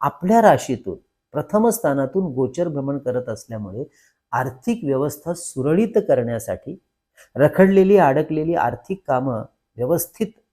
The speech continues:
पटरीवर ज्याला आपण म्हणतो, रुळावर आणण्यासाठी, नवीन माध्यमांचा प्रभावी वापर करून नवीन आर्थिक उत्पन्न देणारे, उत्पन्न वाढवणारे स्रोत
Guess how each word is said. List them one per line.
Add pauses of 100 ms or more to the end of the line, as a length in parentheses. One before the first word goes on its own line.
(140)
पटरीवर
ज्याला
आपण
म्हणतो, (220)
रुळावर
आणण्यासाठी, (540)
नवीन
माध्यमांचा (200)
प्रभावी
वापर
करून (200)
नवीन
आर्थिक
उत्पन्न
देणारे,
उत्पन्न
वाढवणारे (320)
स्रोत